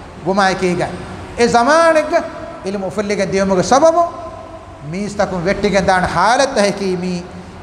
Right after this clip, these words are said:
ಎ ಜಮಾನುಗವ ಇಲ್ಮು ವೆರಿನ್ನಕಿ, ಮಿ ಉಡ್ದಶುಗವ ಎಮ್ಮೆ ನುಬಾ ಮೀಸ್ತಕುಂ ಗೊತ್ತುಗವ ಹುಷ್ಟೆ. ಶೇಹು, ಎಮ್ಮೆ ಫಹು ಜುಮ್ಲಾಗೆ ವಿದಾಳುವಿ,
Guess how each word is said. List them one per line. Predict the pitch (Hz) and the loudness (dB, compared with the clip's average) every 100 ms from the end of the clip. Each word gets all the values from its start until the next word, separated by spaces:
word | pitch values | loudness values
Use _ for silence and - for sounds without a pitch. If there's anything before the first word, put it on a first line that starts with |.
| - | -4
ಎ | 202 | 0
ಜಮಾನುಗವ | 190 180 226 233 214 202 202 196 180 | 2 2 4 4 2 2 4 4 2
ಇಲ್ಮು | 196 196 | -4 -2
ವೆರಿನ್ನಕಿ, | 180 190 185 180 180 165 - - - 190 | -2 -2 -4 -6 -6 -6 -10 -14 -10 -4
ಮಿ | 208 | -2
ಉಡ್ದಶುಗವ | 196 208 262 262 214 202 202 190 - | 2 4 4 4 4 4 6 4 6
ಎಮ್ಮೆ | 277 277 226 | 4 2 -4
ನುಬಾ | 185 180 170 262 254 | -6 -2 2 4 4
ಮೀಸ್ತಕುಂ | 202 196 202 196 | 0 -4 -4 -4
ಗೊತ್ತುಗವ | 185 185 180 180 175 | -6 -2 0 4 2
ಹುಷ್ಟೆ. | 170 170 165 - - - - - | 2 -6 -10 -12 -14 -16 -16 -8
ಶೇಹು, | 190 180 170 - - - - - | -2 -2 -2 -10 -14 -12 -10 0
ಎಮ್ಮೆ | 233 220 | 2 2
ಫಹು | 220 220 | 4 2
ಜುಮ್ಲಾಗೆ | 202 196 214 196 | 2 0 2 2
ವಿದಾಳುವಿ, | 190 196 190 180 | 0 2 2 0